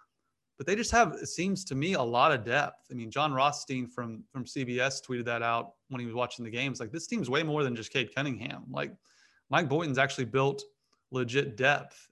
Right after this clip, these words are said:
and that's something that he has really lacked over his, you know, early tenure at O S U. He had to run a few guys off,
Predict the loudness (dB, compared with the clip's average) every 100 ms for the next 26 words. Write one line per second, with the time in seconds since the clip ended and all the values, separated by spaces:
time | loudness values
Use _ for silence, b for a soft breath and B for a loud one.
0 | -12 -6 -4 -2 -4 -4 -2 -2 -2 -2
1 | -2 -4 -10 -8 -2 2 2 4 2 2
2 | -4 -16 -20 _ _ _ _ _ _ -4
3 | -2 -2 -2 -4 -6 -10 -10 -8 -6 -2
4 | -2 -2 -2 -4 -2 -2 -2 -2 -4 -4
5 | -2 -2 -2 -2 -2 -4 -2 -2 2 4
6 | 4 2 -6